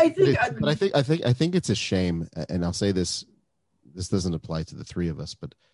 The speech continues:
Speaker 2: specifically when we start talking about this type of a topic, there are a lot of people out there who will go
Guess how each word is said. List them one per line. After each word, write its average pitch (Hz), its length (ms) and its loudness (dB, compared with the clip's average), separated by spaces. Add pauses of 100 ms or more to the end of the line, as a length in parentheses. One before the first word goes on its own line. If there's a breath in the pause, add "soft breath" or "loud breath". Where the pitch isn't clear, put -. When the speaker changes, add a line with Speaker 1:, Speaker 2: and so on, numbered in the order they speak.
(240)
Speaker 2:
specifically 135 680 -2
when 82 220 0
we 78 120 -2
start 78 240 -4
talking 76 340 -8
about 71 220 -8
this - 180 -8
type 69 240 -8
of - 80 -8
a - 60 -8
topic, - 400 -10 (480)
there 95 120 0
are 95 100 2
a 101 40 0
lot 110 220 -2
of 139 140 0
people 80 320 -4
out 71 180 -6
there 73 100 -6
who 80 140 -6
will 76 160 -4
go 71 380 -4